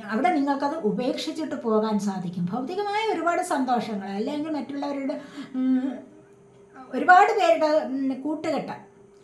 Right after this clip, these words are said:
ഏഹ്, നമുക്ക് അത്യാവശ്യത്തിന് കുറച്ച് കൂട്ടുകെട്ടാണ് ഏറ്റവും നല്ലത്. നല്ല ഫ്രണ്ട്ഷിപ്പ് എപ്പോഴും നല്ലതാണ്. ഉം. അപ്പോൾ അത് അനാവശ്യമായിട്ട് ഒരുപാട് കൂട്ടുകാരെ കൂട്ടി എനിക്ക് ഒരുപാട്, ആ, ഫ്രണ്ട്സ് ഉണ്ട് എന്ന് പറഞ്ഞ് ചില വീമ്പിളക്കുന്ന ചില ആൾക്കാരുണ്ട്.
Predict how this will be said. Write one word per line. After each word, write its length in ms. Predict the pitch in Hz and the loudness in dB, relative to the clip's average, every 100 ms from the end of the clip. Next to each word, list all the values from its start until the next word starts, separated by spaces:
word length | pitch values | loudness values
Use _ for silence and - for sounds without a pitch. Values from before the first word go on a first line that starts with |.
| - - - 208 | -20 -20 -20 -8
ഏഹ്, 380 | 214 202 208 220 | -6 -4 -4 -2
നമുക്ക് 220 | 262 277 | -2 2
അത്യാവശ്യത്തിന് 840 | 359 - 339 370 403 415 427 427 427 | 0 2 4 4 4 2 2 2 2
കുറച്ച് 300 | 320 311 359 | 2 2 -4
കൂട്ടുകെട്ടാണ് 880 | 339 277 269 269 - 226 214 254 214 | -4 -4 -2 -2 0 0 0 -2 0
ഏറ്റവും 360 | 208 247 233 | 0 0 0
നല്ലത്. 260 | 175 175 190 | -2 -4 -6
നല്ല 260 | 277 403 | -2 -2
ഫ്രണ്ട്ഷിപ്പ് 500 | 403 339 392 440 453 | -2 -4 -2 0 4
എപ്പോഴും 560 | 415 359 359 359 415 349 | 4 4 8 8 8 6
നല്ലതാണ്. 840 | 262 254 247 185 156 160 - - | 0 0 -2 -2 -8 -12 -16 -10
ഉം. 80 | 285 - - 294 - | -8 -8 -14 -18 -6
അപ്പോൾ 220 | 285 302 262 | 0 2 4
അത് 160 | 240 | 2
അനാവശ്യമായിട്ട് 1120 | 277 226 311 381 427 427 440 415 339 311 311 | 0 0 0 2 2 2 2 0 0 -2 0
ഒരുപാട് 800 | 339 233 240 330 370 403 440 480 | 0 2 2 6 6 6 2 2
കൂട്ടുകാരെ 800 | 440 381 370 339 320 302 302 294 294 | 2 2 0 4 4 4 2 -2 -4
കൂട്ടി 320 | 269 277 - 269 | -4 -4 -4 -2
എനിക്ക് 320 | 254 254 285 | 0 -2 -2
ഒരുപാട്, 680 | 262 262 269 302 311 311 311 302 - | -2 2 4 4 6 6 4 -6 -4
ആ, 320 | 269 254 254 | 0 0 2
ഫ്രണ്ട്സ് 420 | 247 254 277 277 262 | 0 0 -2 -2 0
ഉണ്ട് 320 | 262 294 359 | 0 2 4
എന്ന് 480 | 370 277 262 302 381 320 | 4 4 0 0 0 0
പറഞ്ഞ് 560 | 254 269 320 349 381 | 0 0 -2 -2 -2
ചില 180 | 302 285 | -2 -2
വീമ്പിളക്കുന്ന 720 | 269 269 262 277 254 262 254 | -2 -2 -2 -2 -4 -4 -4
ചില 140 | 233 226 | -2 -2
ആൾക്കാരുണ്ട്. 560 | 202 175 160 - - | -2 -6 -10 -12 -14